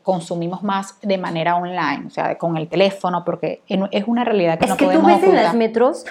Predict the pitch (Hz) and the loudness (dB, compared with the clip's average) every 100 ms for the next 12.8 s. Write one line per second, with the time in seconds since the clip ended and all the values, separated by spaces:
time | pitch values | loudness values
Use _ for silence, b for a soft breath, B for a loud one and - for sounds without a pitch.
0 | B 214 220 220 254 294 294 269 226 233 | B 0 2 0 2 2 2 0 2 0
1 | 226 240 196 185 196 208 220 214 220 220 | 2 0 -2 0 0 2 2 4 2 2
2 | 233 285 311 233 202 208 202 220 226 - | 2 2 2 2 2 -2 0 0 0 0
3 | 233 269 226 - B B - 202 220 302 | 0 2 0 -4 B B -4 0 2 0
4 | 349 - _ _ 156 151 127 _ _ _ | -2 -16 _ _ -4 -4 -6 _ _ _
5 | _ - 427 440 - B B B 214 208 | _ -4 0 0 -2 B B B 0 2
6 | 220 254 277 175 - 294 - 349 - 349 | 4 4 4 2 4 2 4 2 4 4
7 | 214 240 247 262 262 262 - 220 208 285 | 6 6 6 6 6 4 4 2 4 4
8 | 254 185 233 269 165 - - _ 202 196 | 2 4 4 4 4 0 -10 _ -4 -2
9 | 180 214 202 - 202 - 214 220 226 220 | -2 -4 -6 -4 -4 0 0 2 -2 -2
10 | 151 - 185 202 240 165 - - 190 180 | -4 -4 -4 0 0 0 -4 -8 -4 -2
11 | - 196 175 185 220 208 175 165 190 185 | 0 2 2 0 -2 -6 -2 0 0 0
12 | 180 320 285 190 175 165 160 - | 0 2 2 0 -6 -8 -10 -12